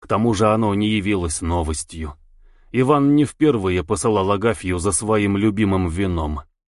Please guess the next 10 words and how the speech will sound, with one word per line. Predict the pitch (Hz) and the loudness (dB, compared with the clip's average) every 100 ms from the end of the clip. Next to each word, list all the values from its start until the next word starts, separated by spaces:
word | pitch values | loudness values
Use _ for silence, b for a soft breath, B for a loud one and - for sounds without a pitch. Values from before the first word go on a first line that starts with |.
| _ _ _ _ _ _ _ _ | _ _ _ _ _ _ _ _
Чмокая, | - 185 226 - 165 160 - _ | -8 -2 0 0 0 0 -4 _
щурясь, | - - 170 151 135 - - | -12 -4 0 0 0 -6 -12
раздувая | 90 101 95 113 117 117 110 | -4 -2 0 0 2 2 2
дряблое | 98 117 101 110 110 104 | 0 0 0 2 2 4
лицо | 110 - - 143 | 2 -2 0 0
гримасами, | 98 117 127 123 - 113 113 82 _ _ _ - | 2 0 0 0 -2 -2 -2 -4 _ _ _ -6
Тагильский | 170 202 170 - 156 | -4 -4 -6 -2 -2
бормотал: | 101 113 117 117 - 85 82 73 _ _ _ _ _ _ | 0 0 0 0 -2 -6 -6 -8 _ _ _ _ _ _
«Общество, | - 233 208 - 180 175 - 131 156 123 82 | -2 0 0 -4 -4 -4 -4 -2 0 0 -2
народ, | 139 170 214 170 - | 0 2 2 0 -2